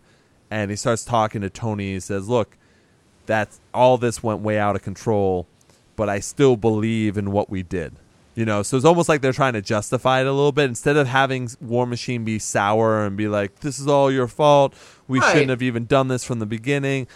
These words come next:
Speaker 1: Like, he's still there in that mentality.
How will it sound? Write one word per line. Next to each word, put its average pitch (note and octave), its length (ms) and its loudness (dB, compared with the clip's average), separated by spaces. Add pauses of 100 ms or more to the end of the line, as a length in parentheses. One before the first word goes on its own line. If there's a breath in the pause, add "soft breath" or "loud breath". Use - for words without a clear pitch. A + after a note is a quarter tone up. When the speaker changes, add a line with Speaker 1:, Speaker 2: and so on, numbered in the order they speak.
(120 soft breath)
Speaker 1:
Like, A#2+ 140 0
he's C3+ 180 0
still C#3 460 2
there G2 520 -2
in G#2+ 180 -8
that F#2+ 200 -6
mentality. E2 640 -10